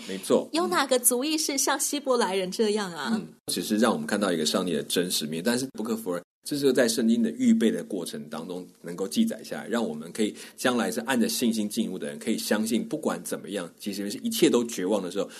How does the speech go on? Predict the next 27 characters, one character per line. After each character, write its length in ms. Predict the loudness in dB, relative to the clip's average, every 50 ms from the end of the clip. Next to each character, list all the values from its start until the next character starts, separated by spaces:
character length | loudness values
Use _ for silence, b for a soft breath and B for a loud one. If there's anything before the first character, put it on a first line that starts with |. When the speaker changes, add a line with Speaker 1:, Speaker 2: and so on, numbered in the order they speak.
| B B
Speaker 1:
上 220 | B 2 2 4
帝 100 | 4 4
的 100 | 4 2
拯 180 | 2 0 -4 -6 -4
救 160 | -4 -4 -4
仍 180 | -2 -4 -4 -6
然 180 | -6 -6 -6 -8
有 100 | -8 -10 -10
效。 280 | -12 -12 -10 -12 -14 -16 b b b b
Speaker 2:
在 200 | -2 0 2 2
人 200 | 4 2 0 0
看 260 | 0 0 2 2 2
起 140 | 2 2 0
来 120 | -2 -2 -2
完 480 | -2 0 2 2 4 4 4 2 2 2
完 200 | 2 2 2 2
全 220 | 0 0 -2 -4
全 240 | -2 -4 -4 -4 -2
是 140 | 0 0 2
mission 440 | 4 4 4 4 4 4 2 2 0 0 -2 -6
impossible， 640 | -6 -4 -2 -2 -2 -2 -2 -4 -4 -4 -4 -6 -6 -8
Speaker 1:
是。 260 | -6 -2 0 0 2
Speaker 2:
但 160 | 2 0 0
上 240 | 0 0 -2 -2 -2
帝 140 | -2 -4 -4
就 180 | -4 -4 -4
是 200 | -4 -4 -4 -4